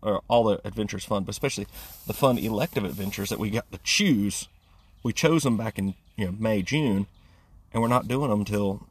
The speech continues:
the end of the year, most of them. So there was a disconnect there. And so that's something that I took and I, you know, I revamped the way that I planned for when I do my annual plan. Another thing that you're accomplishing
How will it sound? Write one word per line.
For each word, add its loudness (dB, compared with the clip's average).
the 0
end 0
of 0
the 2
year, 2
most 2
of 0
them. -4
So 0
there 2
was 0
a -4
disconnect -2
there. -2
And 4
so 4
that's 2
something 0
that 4
I 2
took -2
and -4
I, 0
you 0
know, -2
I 0
revamped 2
the -2
way 2
that 2
I 0
planned 0
for 2
when 2
I 4
do 0
my 0
annual 0
plan. -2
Another 2
thing -6
that 0
you're 0
accomplishing -2